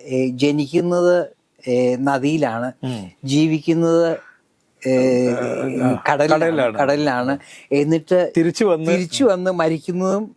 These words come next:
Speaker 2: ആ,
Speaker 1: നദിയിലാണ്
Speaker 2: ആ, ആ.
Speaker 1: എന്ന് പറഞ്ഞ കണക്കാണ് നമ്മള് ഒരു സ്ഥലത്ത് ജനിക്കുക,
Speaker 2: ഉം.
Speaker 1: ആ സ്ഥലത്ത് തന്നെ നമ്മളൊരു വയസ്സായി കഴിയുമ്പോൾ പതിരുക എന്ന് പറഞ്ഞാൽ അതൊരു കൗതുകമായിട്ടുള്ള ഒരു ഇതാണ്. നമ്മുടെ മനസ്സിൽ അത്, ഏ, സന്തോഷം തരും.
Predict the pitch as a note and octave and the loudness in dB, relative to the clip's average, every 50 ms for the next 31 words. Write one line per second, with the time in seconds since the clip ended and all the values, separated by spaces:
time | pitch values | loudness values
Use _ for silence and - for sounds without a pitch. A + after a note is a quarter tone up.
0 | - C3+ C#3 C#3 C#3 D3 D#3 D#3 D#3+ C#3+ A#2+ C3+ A#2+ G#2 F#2+ G2 - - - G2+ | -6 -2 0 0 2 2 2 2 2 0 -2 -2 -4 -4 -6 -8 -12 -14 -16 -16
1 | F#2 F#2 C3+ C#3 D#3 F3 F3 D#3+ D#3+ E3+ F3 F#3+ F#3 F3+ F3 G#3 F#3+ E3+ - - | -10 -4 -2 0 0 2 0 0 0 0 0 0 0 -2 0 -2 -2 -2 -2 -4
2 | - F3+ F#3+ F3 F3 E3+ D#3 E3+ E3 - - F3+ - - - E3+ - - - - | -4 -4 -4 -2 -2 0 0 0 0 0 -2 -6 -8 -6 -8 -8 -6 -6 -8 -8
3 | - _ _ _ - - F3+ C#4 - D3 - F#3+ F3+ E3 - E3 D#3 D3 D3+ - | -8 _ _ _ -12 -6 -6 -4 -4 -2 -2 -2 -2 0 -2 -2 -2 -2 -2 -2
4 | F3+ F3+ F3+ D#3+ D3 C#3+ C#3 C3+ B2+ C3 C#3+ D3+ D#3 E3+ - - A#2+ A#2+ - F3+ | -2 -2 0 0 -2 -2 -2 -4 -6 -2 -2 0 0 -2 -4 -6 -10 -8 -8 -6
5 | D#3+ - - - - A#2+ C#3 D3 E3+ - - D#3+ D3+ D3+ C#3+ - E3 D#3+ D#3+ D3+ | -6 -8 -8 -6 -4 -2 -2 -2 -2 0 0 0 0 0 -2 0 0 0 0 0
6 | D3+ D#3+ E3+ F#3+ G#3 - - F3 E3 F3 F#3 F#3 G3 G#3+ G#3+ G#3 G3+ G3 G#3+ G3+ | -2 0 0 -2 -2 -2 -4 -4 -2 0 0 0 2 2 0 0 0 0 0 0
7 | G3 F#3+ G#3+ G3+ F#3+ F#3+ F#3 F#3 G3+ F#3 F#3 F#3+ G3 G3 F#3+ F3+ F3 F3 E3+ F3 | 0 2 0 0 0 0 0 0 0 2 2 0 0 0 0 0 0 2 2 0
8 | F3 F3+ F3+ F3 E3+ E3+ E3 F3 F3 F3+ F#3 F#3+ - - - - - - D#3+ D#3 | 0 0 0 -2 -2 -2 -2 -2 -2 -2 -4 -6 -10 -16 -20 -16 -6 -4 0 2
9 | E3+ F3 E3+ G3 G3 - F#3+ F3 D#3+ D#3+ D#3+ E3 F3 F#3+ F#3+ F#3+ F#3 F#3 F3+ F#3+ | 2 2 2 0 0 0 0 0 0 0 0 0 0 2 0 0 -2 -4 -4 -4
10 | F#3 F#3 F#3+ F#3 F#3 F#3 G3 G3 F#3+ F#3 G3 F3+ D#3+ D#3 D#3+ E3 D#3+ D#3+ E3 E3+ | -4 0 0 0 0 0 0 -2 -2 0 0 -2 0 -2 -2 -2 -2 0 0 0
11 | E3 E3 D#3+ D#3+ D3+ - - F3+ E3+ D#3 D#3 D#3+ E3 D#3+ C#3+ C3+ D3+ D#3 D3+ D3 | 0 0 -4 -4 -6 -4 0 0 2 2 2 2 2 0 0 -4 -4 -2 -2 0
12 | D3+ D3+ D3+ D3 - E3 E3 D#3+ E3 D#3 - E3+ D#3+ D3 C3+ A2 | 0 0 0 -2 -2 -2 0 2 2 0 0 -2 -2 0 0 -2